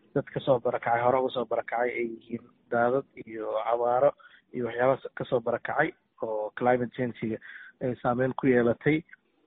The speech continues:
In, ah, deegaankana waa deegaan aad iyo aad u baaxad weyn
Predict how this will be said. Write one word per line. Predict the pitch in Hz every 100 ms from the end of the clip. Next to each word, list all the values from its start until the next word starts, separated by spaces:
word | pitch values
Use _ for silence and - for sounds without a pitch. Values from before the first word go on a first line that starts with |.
| _ -
In, | 127
ah, | 120 117 117 113 113 -
deegaankana | 143 165 160 - 143 151
waa | 123 120 117
deegaan | 135 147
aad | 143 135
iyo | 135
aad | 127 131
u | 127
baaxad | 123 - 147
weyn | 160 165